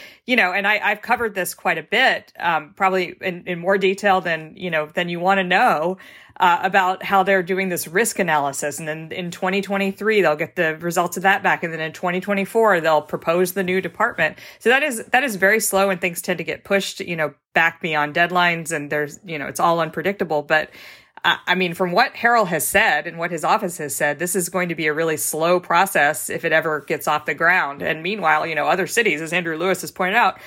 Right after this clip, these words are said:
are just going ahead with these programs, looking at, you know, each other to say, "Look, this, the city did this, and, you know, they didn't end up, you know, uh, it, it didn't end up endangering a lot of people." So, uh, so I think, you know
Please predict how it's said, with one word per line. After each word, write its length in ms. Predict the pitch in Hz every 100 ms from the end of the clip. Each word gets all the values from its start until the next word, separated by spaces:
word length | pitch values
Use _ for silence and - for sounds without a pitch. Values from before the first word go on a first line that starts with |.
| - - -
are 440 | 180 180 180 180
just 440 | 185 190 - _
going 300 | - 156 185
ahead 240 | 190 190 196
with 140 | 175
these 180 | 165 156
programs, 800 | - 226 226 147 143 151 170 -
looking 380 | 185 190 196 175
at, 220 | 160 -
you 100 | 180
know, 180 | 160 151
each 220 | 175 180
other 340 | 214 214 170 175
to 120 | 185
say, 200 | - 165
"Look, 300 | 196 247 -
this, 220 | 196 -
the 160 | - 185
city 340 | - 233 208
did 160 | 226 208
this, 260 | 175 175
and, 240 | 175 165 165
you 80 |
know, 140 | 165 156
they 140 | 165
didn't 260 | 170 196 196
end 220 | 202 202
up, 240 | 190 185 - - _ -
you 80 |
know, 280 | 185 175 165
uh, 340 | - 165 160 - -
it, 160 | - 190
it 160 | 185 180
didn't 200 | 202 220
end 180 | 208
up 140 | 196 185
endangering 560 | 165 165 202 220 185
a 60 | 156
lot 180 | 143 143
of 80 | 143
people." 460 | 151 147 139 151 - -
So, 480 | - 214 180 170 156 -
uh, 320 | 185 170 165 - - _ 214
so 180 | 233
I 120 | 202 196
think, 420 | 254 240 - -
you 180 | - 220
know 320 | 185 160 -